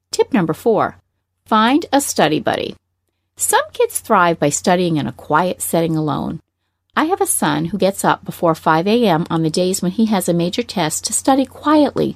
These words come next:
because there won't be any noise or distraction in our otherwise very active household. This has always been part of his habits, and it's obviously working for him because he usually scores A's and B's on all his exams.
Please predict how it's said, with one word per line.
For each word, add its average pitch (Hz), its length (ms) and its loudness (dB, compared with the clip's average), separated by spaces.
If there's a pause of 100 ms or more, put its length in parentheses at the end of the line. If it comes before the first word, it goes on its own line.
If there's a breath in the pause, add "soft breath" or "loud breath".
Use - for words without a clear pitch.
because 202 300 0
there 190 160 0
won't 208 180 0
be 202 120 0
any 185 160 -2
noise 175 600 -2
or 170 60 -4
distraction 165 720 -2 (400)
in 240 160 -2
our 208 180 0
otherwise 196 560 -2
very 170 340 0
active 156 360 -4
household. 160 500 -4 (540)
This 262 180 0
has 214 240 0
always 233 380 2
been 202 200 0
part 185 300 2
of 190 120 -4
his 190 180 -2
habits, 160 520 -2
and 190 120 2
it's 185 200 -4
obviously 330 520 2
working 220 360 0
for 156 120 -6
him 160 200 0
because 190 380 0
he 240 100 2
usually 330 340 2
scores 226 420 2
A's 196 240 2
and 180 100 2
B's 190 240 2
on 156 140 2
all 160 140 2
his 165 180 -2
exams. 160 640 -2